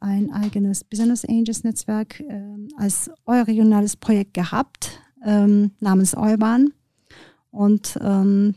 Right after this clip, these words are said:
damals mit Fördergeldern hochgezogen mit euregionalen Partnern. Und den machen wir heute in ab-,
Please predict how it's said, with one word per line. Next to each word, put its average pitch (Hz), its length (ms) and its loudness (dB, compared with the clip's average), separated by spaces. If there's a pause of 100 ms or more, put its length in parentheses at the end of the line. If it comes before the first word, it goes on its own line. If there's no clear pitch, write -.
damals 208 500 2
mit 196 240 2
Fördergeldern 208 840 2 (180)
hochgezogen 220 720 0
mit 202 320 -2
euregionalen 202 800 0
Partnern. 208 420 0
Und 190 240 -2
den 202 160 2
machen 208 260 0
wir 202 180 0
heute 208 220 -2
in 208 360 -2
ab-, 214 100 -12